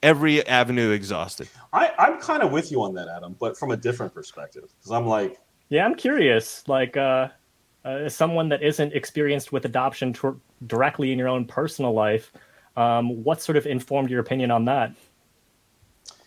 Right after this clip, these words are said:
Speaker 2: Uh, because I've heard people say that before, and it makes me feel like that they're doing it to satisfy their own needs.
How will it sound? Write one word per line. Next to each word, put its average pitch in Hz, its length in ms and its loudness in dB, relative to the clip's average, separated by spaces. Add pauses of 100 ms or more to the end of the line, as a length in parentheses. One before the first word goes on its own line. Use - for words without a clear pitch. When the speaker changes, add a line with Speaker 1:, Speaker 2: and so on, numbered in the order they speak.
(600)
Speaker 2:
Uh, 170 360 8
because 180 240 0
I've 196 160 4
heard 190 260 6
people 220 220 -4
say 202 200 2
that 208 240 2
before, 180 520 -4 (220)
and 131 560 0
it 139 160 -6
makes 160 260 -2
me 151 120 -2
feel 143 260 -2
like 117 260 -2 (800)
that 117 640 0 (720)
they're 127 320 4
doing 127 420 0
it 151 140 -4 (320)
to 123 340 -2
satisfy 120 800 2 (120)
their 110 280 -4
own 110 200 -4
needs. 104 480 -10